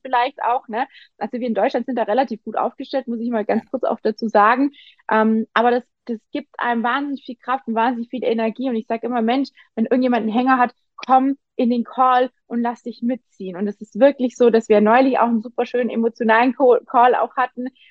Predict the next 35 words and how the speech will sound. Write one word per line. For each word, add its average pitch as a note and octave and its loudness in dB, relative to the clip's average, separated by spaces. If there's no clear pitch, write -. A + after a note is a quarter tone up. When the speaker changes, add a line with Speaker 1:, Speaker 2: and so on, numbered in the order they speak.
Speaker 1:
wo A#3+ -6
es A#3 -8
so B3+ -6
ein A3+ -2
bisschen A#3+ -6
auch G#3 -4
um, A3+ -2
um A3+ -2
bestimmte A3 -2
Themen B3 4
ging, A#3+ 2
wo G3+ 0
jemand A3 4
auch A3 2
total A#3+ 2
verzweifelt A3+ 0
war A3 0
und A3 -4
die A#3 -6
anderen A#3 -4
alle, A#3 -2
"Ja, E4+ -4
probier D4 -12
doch D4+ -12
mal C4 -6
das, C4+ 0
probier A#3+ -14
das." A#3+ -2
Ne, C#4+ 2
also B3 2
ähnlich D4 -6
wie C4 -10
in A#3+ -8
der A3+ -8
Selbsthilfegruppe B3+ -4